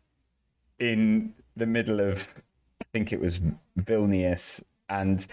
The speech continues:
that was really good. It was qu-, it was quite a nice hotel. And then the players kind of came out to get on the bus, and we were all sort of, ch-, you know, creating a sort of tunnel of cheering fans,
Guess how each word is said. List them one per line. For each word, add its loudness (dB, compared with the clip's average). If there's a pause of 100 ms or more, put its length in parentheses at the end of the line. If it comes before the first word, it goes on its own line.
(240)
that -2
was -2
really 0
good. 0
It 0
was -2
qu-, -4
it -2
was 0
quite -2
a 0
nice -2
hotel. 0 (480)
And -2
then 0
the -2
players -2
kind -4
of -6
came -4
out -2
to -6
get -2
on -2
the 0
bus, -2
and -2
we 0
were 2
all 2
sort 0
of, -2
ch-, -4
you -2
know, 0
creating -4
a -2
sort 0
of -4
tunnel -2
of -2
cheering 0
fans, -2